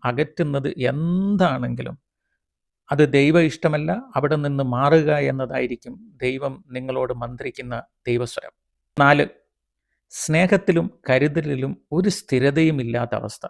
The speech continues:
ഈ സാഹചര്യം നിങ്ങളുടെ ഹൃദയത്തെയും മനസ്സിനെയും വല്ലാതെ തളർത്തിക്കളയും. ഇതിനർത്ഥം ഈ ബന്ധം ദൈവമാകുന്ന പാറയിൽ പണിതതല്ല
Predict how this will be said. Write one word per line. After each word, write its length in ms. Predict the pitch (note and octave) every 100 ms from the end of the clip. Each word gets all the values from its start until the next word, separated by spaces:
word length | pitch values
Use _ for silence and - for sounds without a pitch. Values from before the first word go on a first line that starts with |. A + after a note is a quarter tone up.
| _ _ _ _ _ _ _ _ -
ഈ 100 | F3
സാഹചര്യം 540 | F#3 E3+ F3 F3 E3 D#3
നിങ്ങളുടെ 360 | D#3 D#3+ D#3+
ഹൃദയത്തെയും 680 | - C#3 D3 D#3+ D#3 D3 C#3
മനസ്സിനെയും 520 | B2 C3 - C3+ C3+ A#2+
വല്ലാതെ 640 | A2+ B2+ C3 C3 C3 C3+
തളർത്തിക്കളയും. 680 | A2+ A#2+ A#2 A#2+ - - _ _ _ _ _ _
ഇതിനർത്ഥം 640 | D#3+ D#3+ G3 D#3+ F3 F3+ B2+ G#3 - _ _ _ -
ഈ 100 | D#3+ F#3
ബന്ധം 440 | D#3 D#3+ E3 F#3+ -
ദൈവമാകുന്ന 760 | C3+ C#3 E3+ F3 F3+ F#3 F#3 F#3
പാറയിൽ 480 | - C3+ C#3+ C#3+ C#3+
പണിതതല്ല 680 | C3 C3+ C#3+ D#3+ C3 C3